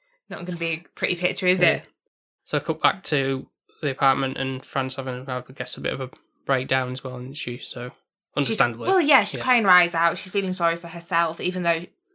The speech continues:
Speaker 1: she knew the situation
Speaker 2: Mm-hmm.
Speaker 1: and she got herself into it anyways.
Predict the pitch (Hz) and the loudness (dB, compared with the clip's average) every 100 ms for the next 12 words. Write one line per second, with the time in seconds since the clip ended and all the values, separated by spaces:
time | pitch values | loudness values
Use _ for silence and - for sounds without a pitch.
0 | - - 208 196 208 214 226 - - 190 | -10 -2 2 4 2 2 -4 -6 -2 2
1 | 175 185 147 147 160 - _ _ _ 139 | 4 4 0 -2 -4 -8 _ _ _ -10
2 | - 123 - 196 185 - 202 - 185 180 | -8 -12 -8 -6 -4 2 4 4 0 -2
3 | 180 175 - - 185 185 170 - - - | -4 -8 -6 -4 -2 0 -2 -4 -6 -16